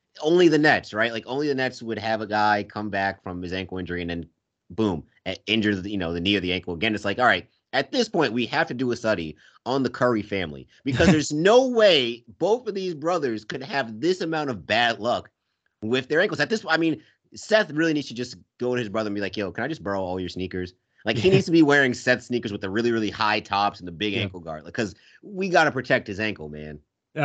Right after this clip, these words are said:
Speaker 2: it really is. I mean, thanks a lot for these genetics, Del. Like, <laughs>
Speaker 1: <laughs>
Speaker 2: what are we doing here? No, but really, I mean,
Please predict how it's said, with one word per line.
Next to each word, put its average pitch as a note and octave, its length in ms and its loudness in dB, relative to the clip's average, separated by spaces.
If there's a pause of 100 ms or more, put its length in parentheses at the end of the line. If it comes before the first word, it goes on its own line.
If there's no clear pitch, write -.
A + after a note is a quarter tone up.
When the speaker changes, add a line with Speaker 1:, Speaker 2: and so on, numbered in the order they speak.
Speaker 2:
it E3 60 4
really E3 340 8
is. C#3+ 180 4
I C3 80 0
mean, C3 340 -4
thanks C#3 240 -4
a C#3+ 40 -6
lot C3+ 220 0
for C#3 80 -8
these B2+ 140 0
genetics, B2+ 460 0
Del. A2+ 360 -6
Like, A2+ 240 -2
<laughs> - 140 0
Speaker 1:
<laughs> E3 720 4
Speaker 2:
what E3+ 260 4
are E3+ 60 4
we D#3+ 80 2
doing D#3+ 220 2
here? B2+ 160 -6
No, C3+ 180 -2 (280)
but D3+ 260 4
really, D#3+ 400 4
I D3 120 4
mean, D3+ 260 0